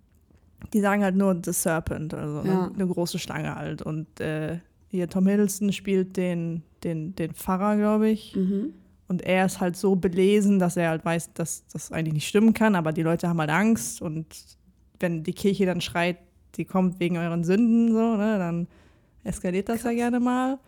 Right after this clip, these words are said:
Speaker 2: Aber es hört sich wirklich sehr interessant
Speaker 1: Ja.
Speaker 2: an.
Speaker 1: Und sie ist halt, also die andere Hauptdarstellerin, ähm,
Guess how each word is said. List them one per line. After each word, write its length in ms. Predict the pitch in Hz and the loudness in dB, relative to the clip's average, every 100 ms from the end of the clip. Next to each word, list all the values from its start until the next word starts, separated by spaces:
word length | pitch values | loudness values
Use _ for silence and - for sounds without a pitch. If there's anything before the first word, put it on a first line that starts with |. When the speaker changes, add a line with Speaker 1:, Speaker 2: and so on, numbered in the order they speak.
| - _ | -20 _
Speaker 2:
Aber 80 | - | -8
es 100 | 220 | -2
hört 140 | 302 359 | -2 0
sich 140 | 277 | -4
wirklich 240 | 302 370 - | -4 -6 0
sehr 140 | 190 | 0
interessant 500 | 190 202 220 196 190 | 2 4 4 2 0
Speaker 1:
Ja. 80 | 190 | -2
Speaker 2:
an. 220 | 196 202 | -4 -6
Speaker 1:
Und 240 | - 208 196 | -2 2 2
sie 280 | 190 220 226 | 4 2 4
ist 240 | 220 - | 2 2
halt, 300 | 214 208 202 | 2 2 2
also 140 | 190 180 | 2 0
die 120 | 185 | 0
andere 280 | 202 202 196 | 2 2 2
Hauptdarstellerin, 1000 | 196 196 190 202 196 196 196 196 196 190 - - _ _ _ _ | 2 0 0 0 2 2 2 4 2 0 -8 -20 _ _ _ _
ähm, 680 | 190 190 185 185 175 175 | 0 2 4 2 2 -2